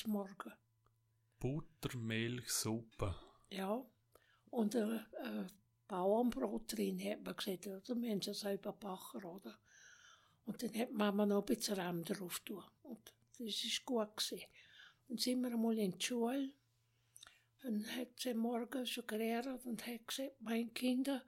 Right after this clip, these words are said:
Speaker 1: ich weiß nicht, was ich heute kochen soll. Ich, ich habe nicht, ich weiß nicht, was ich kochen soll.“ Haben wir gesagt,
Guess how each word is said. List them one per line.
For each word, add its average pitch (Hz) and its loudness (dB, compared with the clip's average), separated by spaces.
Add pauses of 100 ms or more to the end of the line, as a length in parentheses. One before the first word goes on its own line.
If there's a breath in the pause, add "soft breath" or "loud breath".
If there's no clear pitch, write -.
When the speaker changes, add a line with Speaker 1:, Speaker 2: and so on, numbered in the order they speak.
(400 loud breath)
Speaker 1:
ich 233 -2
weiß 226 4
nicht, 254 2
was 226 0
ich 202 4
heute 202 4
kochen 247 2
soll. 202 0 (720 soft breath)
Ich, 254 -2 (220)
ich 226 -4
habe 247 2
nicht, 269 4
ich 240 -4
weiß 220 -4
nicht, 254 -4
was 226 -4
ich 247 0
kochen 220 -2
soll.“ 202 -6 (560 loud breath)
Haben 226 0
wir 226 2
gesagt, 226 -6